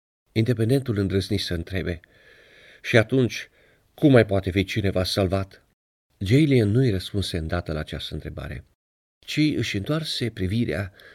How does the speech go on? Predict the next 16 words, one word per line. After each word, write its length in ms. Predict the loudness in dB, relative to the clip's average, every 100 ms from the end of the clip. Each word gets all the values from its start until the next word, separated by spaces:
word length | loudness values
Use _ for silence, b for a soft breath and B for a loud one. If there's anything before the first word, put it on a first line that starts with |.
| -10
spre 260 | -4 2
o 80 | 2
femeie 380 | 2 0 0 0
care 220 | -2 -6
făcea 320 | -4 -6 -6
parte 320 | -4 -4 -4 -4
dintre 300 | -4 -6 -10
cetățenii 720 | -10 -8 -8 -6 -4 -4 -4
orașului 540 | -4 -6 -6 -6 -6
Afabel. 480 | -8 -8 -8 -8 -12 _ _ _ _ _ -14
Aceasta 560 | -10 -2 -2 0 -4
părea 340 | -4 -2 -2 -2
o 100 | -2
subalternă 640 | -4 -2 -2 -2 -4 -2
a 80 | -4
regelui, 500 | -2 -2 -4 -6 -8